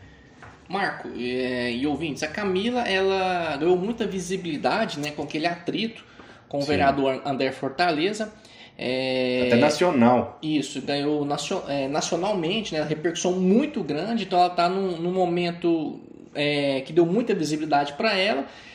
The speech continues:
Speaker 1: Ela acertou nas estratégias, do, o marketeer dela foi muito feliz nas estratégias e conseguiu dar essa visibilidade pra ela, engrossou aí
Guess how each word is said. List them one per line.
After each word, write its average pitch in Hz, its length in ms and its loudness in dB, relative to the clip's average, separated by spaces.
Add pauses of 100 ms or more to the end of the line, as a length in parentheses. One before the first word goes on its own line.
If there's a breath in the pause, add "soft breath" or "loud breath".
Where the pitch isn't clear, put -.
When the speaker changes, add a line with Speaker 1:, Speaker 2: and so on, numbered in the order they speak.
(180 loud breath)
Speaker 1:
Ela 180 400 4
acertou 196 480 2
nas 190 100 2
estratégias, 160 640 -2
do, 175 120 4
o 170 220 -6
marketeer 175 520 0
dela 151 180 4
foi 190 220 4
muito 208 260 2
feliz 220 480 0
nas 185 140 -2
estratégias 208 680 -2
e 359 60 2
conseguiu 349 400 0
dar 247 80 2
essa 233 220 2
visibilidade 214 480 0
pra 233 200 0
ela, 202 220 0
engrossou 226 600 2
aí 185 220 0